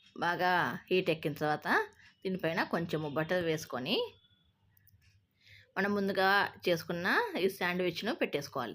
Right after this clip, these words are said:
దీనిపైన పెట్టేసుకొని దీనిపైన కూడా మనం బటర్ అప్లై చేసుకోవాలి. ఇలా దీనిపైన బటర్ అప్లై చేసుకున్న తర్వాత దీనిపైన ఒక మూత పెట్టేసుకోవాలి.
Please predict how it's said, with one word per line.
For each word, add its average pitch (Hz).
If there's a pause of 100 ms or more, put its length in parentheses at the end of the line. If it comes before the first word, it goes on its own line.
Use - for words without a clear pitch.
దీనిపైన 139 (1600)
పెట్టేసుకొని 190 (2250)
దీనిపైన 214
కూడా 214 (680)
మనం 214
బటర్ 220 (160)
అప్లై 175
చేసుకోవాలి. 120 (1800)
ఇలా 214 (560)
దీనిపైన 208 (160)
బటర్ 185 (120)
అప్లై 175 (100)
చేసుకున్న 170
తర్వాత 156 (180)
దీనిపైన 175 (140)
ఒక - (140)
మూత 170 (400)
పెట్టేసుకోవాలి. 139